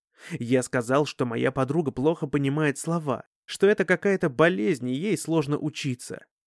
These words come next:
Женщина вроде всему поверила и определила нас в приют, пока она будет искать, кто мы и есть ли у нас опекуны по завещанию родителей.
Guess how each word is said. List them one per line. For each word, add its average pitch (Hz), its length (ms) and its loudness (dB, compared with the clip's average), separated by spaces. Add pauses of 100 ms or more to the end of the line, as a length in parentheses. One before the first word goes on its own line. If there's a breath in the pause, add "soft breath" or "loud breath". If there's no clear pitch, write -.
(300)
Женщина 160 580 0
вроде 156 340 2
всему 170 280 -2
поверила 147 560 4
и - 160 0
определила 135 640 2
нас 170 220 -4
в - 80 -18
приют, 185 520 0 (280 loud breath)
пока 117 320 -2
она 147 200 0
будет 135 300 -2
искать, - 380 -2
кто 190 300 2
мы - 240 -6 (180 loud breath)
и 123 80 -6
есть 151 320 -4
ли 156 100 0
у 143 120 -2
нас 156 240 0
опекуны 139 580 -2
по - 120 -4
завещанию 131 640 -2
родителей. - 680 -6